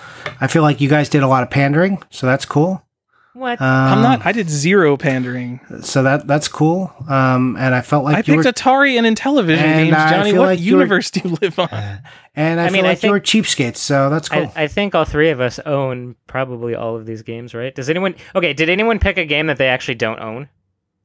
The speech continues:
Speaker 1: No.
Speaker 2: Yeah, so, I mean,
Speaker 1: Tyler?
Speaker 2: that's not... you
Speaker 3: I'm,
Speaker 2: can't s-
Speaker 3: I'm, I'm looking through the list. I think I picked a complete in box game that I don't own.
Speaker 2: All right, so Tyler
Speaker 3: But I
Speaker 2: is
Speaker 3: don't know what it
Speaker 2: pandering,
Speaker 3: is.
Speaker 2: but, uh, we weren't, 'cause,
Speaker 3: I'm
Speaker 2: you know,
Speaker 3: pandering.
Speaker 2: we own everything.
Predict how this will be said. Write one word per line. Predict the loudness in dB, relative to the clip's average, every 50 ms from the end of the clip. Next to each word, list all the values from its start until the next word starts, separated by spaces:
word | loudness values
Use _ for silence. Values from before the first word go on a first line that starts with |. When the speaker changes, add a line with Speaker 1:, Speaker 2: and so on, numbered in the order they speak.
| _ -6
Speaker 1:
No. | -4 -2 -2 -2 -4 -6 _ _ _ _ _ _ _ _ _ _ _ _ _ _ _ _ _ _ _ _ _ _ -20 _ _ _ _ _ _ _ _ _ _ _ _
Speaker 2:
Yeah, | -12 -12 -12 -12 -16 _ _
so, | -8 -4 -4 -2 -2 -4
I | -6
mean, | -8 -8 -10 -10 -12 -16 _ -10
Speaker 1:
Tyler? | -6 -4 -2 0 0 0
Speaker 2:
that's | 0
not... | -2 -4 -6 _ _ _ _ _ _ _ _ _ -6
you | -2 0
Speaker 3:
I'm, | 0
Speaker 2:
can't | 0 0 -2
s- | -2
Speaker 3:
I'm, | -2 -2 0 0 0
I'm | 0 0 2 2
looking | 2 2 2 0 -2
through | 0 0 2 2
the | 2 2
list. | 2 4 4 2 2 0 -2 -2
I | -2 0
think | 0 0 0
I | 0 0
picked | 0 0 0
a | 0
complete | -2 -2 0 0 -2 0
in | 0
box | 0 0 0 0 -4
game | -8 -6 -6 -6
that | -6 -8
I | -8
don't | -8 -8 -8 -6 -6
own. | -6 -6 -6 -6 -8 -8 -12 _ _ _ _ _ _ _ _ _ _ _ _ _ _ _ -2
Speaker 2:
All | 0
right, | 0 0 -2
so | -2
Tyler | 0 0 2 2 4 2
Speaker 3:
But | 2
I |
Speaker 2:
is | 2
Speaker 3:
don't | 2 0
know | 0 -2
what | -2 -4
it |
Speaker 2:
pandering, | -4 -4 -2
Speaker 3:
is. | -2
Speaker 2:
but, | -2 -2 0 0 0 0 0
uh, | 0
we | 0 0 0
weren't, | 0 0 -4 -6 -8
'cause, | -6 -6
Speaker 3:
I'm | -4 -2
Speaker 2:
you |
know, | -2 -2 -2
Speaker 3:
pandering. | -2 -2 -4 -4 -6 -6 -6
Speaker 2:
we | -2 -2 -2
own | -2 -2 -4
everything. | -6 -8 -10 -14 -16 -18